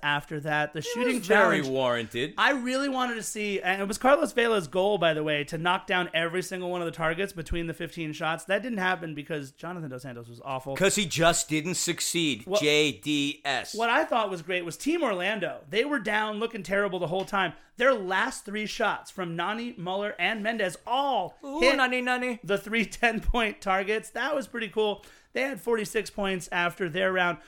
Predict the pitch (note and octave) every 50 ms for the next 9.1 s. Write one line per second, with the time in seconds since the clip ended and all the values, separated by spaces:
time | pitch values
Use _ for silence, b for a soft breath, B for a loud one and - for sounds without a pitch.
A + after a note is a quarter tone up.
0 | b b b b F3+ F3+ F3+ D#3+ E3+ G3 G#3+ C4+ C4 - - B3 A3+ G3+ G3 D#3+
1 | D3 F#3 F#3+ F3+ E3+ D3+ - b b b b b b - E3 F#3 G3+ A#3+ A#3 F#3+
2 | G#3 F#3+ E3+ - - - F#3+ F#3+ G3 F#3+ - - - - - - - G3 G3+ G3+
3 | G#3+ G#3+ G3+ G3 F#3 - - - G#3+ G3 F#3+ F3+ E3+ E3 - - - E3+ F3 F#3
4 | F#3+ F#3+ E3 E3 E3+ E3 E3+ E3 D#3+ C#3 - - - - A#3 A#3+ A#3 A3+ G#3+ G3+
5 | - E3 E3 E3 E3 - E3+ E3 E3 E3 D#3+ C3 D3+ D#3+ E3 F3 A3+ A#3+ C4 C#4+
6 | C#4 B3+ A#3 G#3 F#3+ F3 E3 D3 E3 F3+ F#3 F3 E3 D#3 D3+ D3 b b b b
7 | b b E3 D#3+ D#3+ D#3 - F3+ E3+ E3+ E3 - - _ _ _ _ _ - A3
8 | - - - E3 E3+ G3+ C4 C4+ C4+ D4 C#4 G3 - B3 D4+ D#4+ - - - -
9 | -